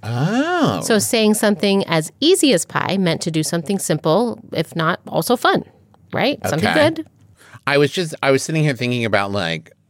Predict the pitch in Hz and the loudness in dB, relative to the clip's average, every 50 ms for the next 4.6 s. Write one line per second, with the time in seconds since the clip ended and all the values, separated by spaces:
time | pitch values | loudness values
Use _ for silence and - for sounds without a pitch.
0 | _ - 107 107 104 98 95 101 107 87 80 90 87 95 95 87 85 92 87 82 | _ -12 -6 -2 0 0 2 2 0 -2 -2 -4 -4 -4 -4 -6 -8 -8 -4 -2
1 | 92 90 82 80 104 104 92 87 87 87 85 87 101 90 85 80 73 - 85 82 | -2 -2 -2 -4 -4 -2 0 0 0 0 -2 -2 -2 -2 -2 -2 -4 -8 -10 -10
2 | 80 92 98 85 78 - - 87 85 82 82 80 80 85 92 120 139 139 135 127 | -8 -6 -6 -6 -6 -4 -4 -2 -2 -2 -4 -2 -4 -2 2 4 4 4 6 4
3 | 123 123 120 107 104 104 98 92 101 95 - - 98 104 123 135 135 123 - - | 4 4 2 0 -2 -4 -2 -2 -4 -4 -4 -4 -2 -2 0 0 0 -2 -2 -2
4 | 113 104 104 101 85 90 87 85 85 82 82 67 | -2 0 0 0 0 0 -2 -2 -2 -4 -6 -8